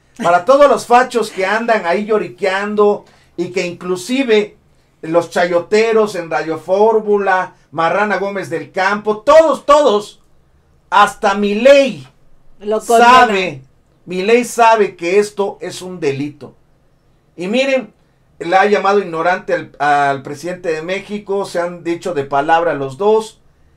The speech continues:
Speaker 1: y no hay una, eh, buena relación, pero no han cortado sus relaciones, porque siguen las relaciones, eh, diplomáticas entre Argentina y México,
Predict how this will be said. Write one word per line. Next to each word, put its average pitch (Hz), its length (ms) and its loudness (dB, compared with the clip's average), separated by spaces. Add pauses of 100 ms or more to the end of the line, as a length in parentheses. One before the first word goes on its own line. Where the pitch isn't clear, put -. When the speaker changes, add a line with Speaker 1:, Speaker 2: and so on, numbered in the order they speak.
(240)
Speaker 1:
y 156 120 -10
no 175 180 -2
hay 190 160 0
una, 185 520 -2 (340)
eh, 147 240 0
buena 202 300 0
relación, 165 420 -4
pero 180 200 -4
no 185 80 -8
han 208 80 -10
cortado 196 400 -2
sus 156 220 -12
relaciones, 180 760 -8 (760)
porque 160 560 -6 (220)
siguen 214 380 -4
las 180 120 0
relaciones, 180 760 -6 (280)
eh, 151 120 -6
diplomáticas 160 920 -4
entre 151 260 -10
Argentina 151 520 -10
y 165 60 -8
México, 202 680 -6